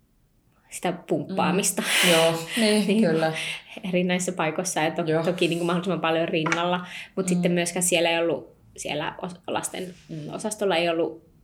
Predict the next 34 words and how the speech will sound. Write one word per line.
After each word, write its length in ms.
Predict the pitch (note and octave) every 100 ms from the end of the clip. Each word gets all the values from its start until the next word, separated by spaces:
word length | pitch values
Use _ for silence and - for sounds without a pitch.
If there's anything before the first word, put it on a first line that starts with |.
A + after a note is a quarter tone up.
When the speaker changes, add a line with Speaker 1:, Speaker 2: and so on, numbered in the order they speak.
| _
Speaker 1:
niinku 260 | E3+ D#3 E3
mitään, 340 | D#3+ E3+ E3
missä 260 | D#3+ - -
olisi 140 | F3 D#3
voinut 300 | D#3 D#3 -
olla 160 | E3 D#3+
makuultaan. 960 | E3 D#3 D#3 D#3 - - - - A3 - - - - -
Niin 80 | F#3+
sitten 320 | E3 F#3 F3
Speaker 2:
Aivan. 160 | F3+ E3+
Speaker 1:
aina 160 | F3 F3+
sä 100 | -
istuit 480 | E3 F#3 - D3 D3+
siellä 340 | - C#3 C3+ - - A3
niinku 200 | F#3 G3
Speaker 2:
Joo. 120 | F#3
Speaker 1:
sen 240 | F3+ E3+ - - -
haavan 460 | E3+ F3 E3+ D3+ D#3
päällä 340 | C3+ C3 F#3+ - - -
Speaker 2:
Aa. 240 | E3+ F3+
Speaker 1:
kahdeksan 340 | F3+ F3+ F3 E3+
tuntia, 220 | E3+ E3+
niin 80 | E3+
se 80 | E3+
ei 100 | E3
ollut 340 | E3+ - - -
sellainen 520 | F3+ D3 E3+ D#3+ B2
Speaker 2:
Joo. 320 | E3 G#2+ A2 - - - - -
Speaker 1:
Ehkä 200 | F#3+ -
mukava 500 | A3+ A3 G#3+ F3+ C#3
ympäristö 520 | - D#3+ D3+ D#3 G3+ G3+
Speaker 2:
Joo. 100 | A3+
Speaker 1:
myöskään, 400 | A3 G#3+ E3 C#3+
niin 160 | C#3